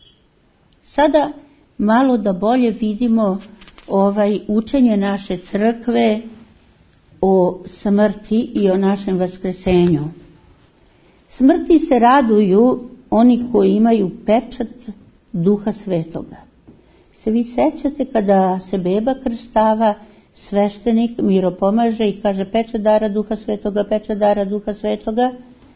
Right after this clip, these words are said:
jel tako? Znači, oni koji su miropomazani i koji su živeli po Hristovoj volji i želji, dakle,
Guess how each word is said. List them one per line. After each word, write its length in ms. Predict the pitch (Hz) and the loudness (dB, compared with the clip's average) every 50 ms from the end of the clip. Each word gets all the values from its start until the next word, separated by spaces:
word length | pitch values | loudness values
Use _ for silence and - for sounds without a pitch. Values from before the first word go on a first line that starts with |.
| _ _ | _ _
jel 100 | - 196 | -8 -4
tako? 460 | 196 208 208 226 226 233 - 302 269 196 - - - - - - - - - _ _ | 0 2 2 2 2 2 2 2 2 0 -2 -10 -20 -20 -20 -20 -20 -20 -20 _ _
Znači, 280 | - 220 220 220 - 220 | 0 0 0 0 0 0
oni 280 | 214 220 226 240 233 | 2 2 0 0 0
koji 180 | - 226 202 190 | 0 0 0 0
su 200 | - - - 208 | 0 -2 -2 0
miropomazani 1300 | 185 185 185 185 233 185 - 202 185 180 190 202 208 190 185 190 190 185 185 196 220 269 285 - - - - - - - - - - _ _ _ _ _ _ _ _ - | 0 0 0 0 -2 -2 -2 0 0 2 2 2 0 0 0 0 0 2 2 4 4 4 2 2 -2 -8 -14 -18 -20 -20 -20 -20 -20 _ _ _ _ _ _ _ _ 0
i 280 | 254 240 226 - - | 2 2 2 2 2
koji 360 | - 277 294 320 359 359 370 | 4 4 6 6 6 4 4
su 220 | 359 - - 247 226 | 2 2 2 2 2
živeli 580 | 202 208 220 247 262 262 330 311 285 254 233 | 4 4 4 6 6 6 6 4 4 4 2
po 200 | - - 226 208 | 0 0 -2 -2
Hristovoj 880 | 208 208 - 226 233 226 - - - 214 180 175 180 175 175 160 160 - - - - - - _ _ _ _ _ _ - _ _ - | -2 0 0 0 0 0 0 -2 0 0 2 2 2 2 2 0 -2 -6 -10 -16 -20 -20 -20 _ _ _ _ _ _ -20 _ _ -4
volji 580 | 180 185 220 226 240 262 277 320 330 - - - | 0 4 4 6 6 6 6 4 4 2 0 0
i 140 | 214 208 202 | 2 2 2
želji, 720 | 175 180 208 202 190 190 190 196 240 277 294 294 294 - - - - - - _ _ - | 4 4 4 4 4 4 4 4 4 4 4 2 0 -6 -12 -16 -20 -20 -20 _ _ -4
dakle, 520 | 202 202 214 214 220 - 240 226 220 214 | 0 2 2 2 0 0 2 2 2 2